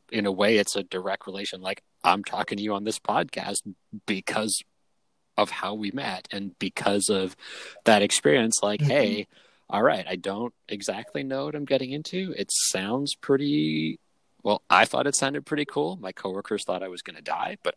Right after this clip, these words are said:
Speaker 1: I thought it sounded pretty cool. <laughs> And here I am with a whole new skill set. But beyond that, it's, like, a sense of peace and presence and awareness of, like, in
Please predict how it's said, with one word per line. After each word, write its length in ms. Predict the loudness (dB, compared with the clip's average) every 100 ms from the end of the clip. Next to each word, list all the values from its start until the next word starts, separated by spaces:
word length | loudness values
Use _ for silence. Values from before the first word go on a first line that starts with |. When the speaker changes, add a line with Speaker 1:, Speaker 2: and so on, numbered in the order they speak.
| 4
Speaker 1:
I 160 | 4
thought 280 | 4 2 0
it 80 | 2
sounded 280 | 0 0 -4
pretty 200 | -2 -2
cool. 380 | 2 4 6 4 2 -2 0
<laughs> 20 | 0 0
And 220 | -4 -4 -8 -18 -18
here 360 | -12 -8 -2 0
I 120 | 0
am 300 | 4 4 4
with 280 | 2 0 0 -6
a 100 | -6
whole 260 | -2 -4
new 160 | -2 -2
skill 360 | -4 -2 -2
set. 380 | 0 0 -2 -2
But 320 | -4 -4 -6
beyond 440 | -4 0 2 0 0
that, 300 | 2 2 -2
it's, 300 | -2 0 0
like, 160 | 0 -2
a 80 | 2
sense 600 | 4 4 0 0 -2 -2
of 500 | -6 -2 -2 -4 -10 -20 _ -16
peace 540 | -10 -8 -4 0 -2 -2
and 240 | -8 -8 -12
presence 880 | -16 -8 -6 -6 -6 -8 -6 -6 -8 -6
and 640 | -4 -4 -6 -8 -6 -8 -10 _ -4
awareness 1000 | 0 4 8 8 8 4 -4 -4 -4 -4 -6
of, 500 | -4 -2 -2 -4 -6 -6
like, 200 | -6 -2
in 140 | -2